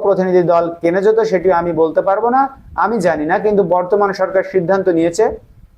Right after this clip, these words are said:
তাতে ব্যয় সংকোচ করতে হবে,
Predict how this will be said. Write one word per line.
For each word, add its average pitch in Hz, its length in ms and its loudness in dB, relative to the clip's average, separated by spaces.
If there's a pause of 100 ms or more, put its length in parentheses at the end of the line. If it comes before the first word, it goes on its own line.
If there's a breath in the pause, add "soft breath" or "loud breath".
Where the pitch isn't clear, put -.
(520)
তাতে 175 220 -2
ব্যয় 180 360 0
সংকোচ 214 400 -2 (100)
করতে 185 240 0 (520 loud breath)
হবে, 170 240 2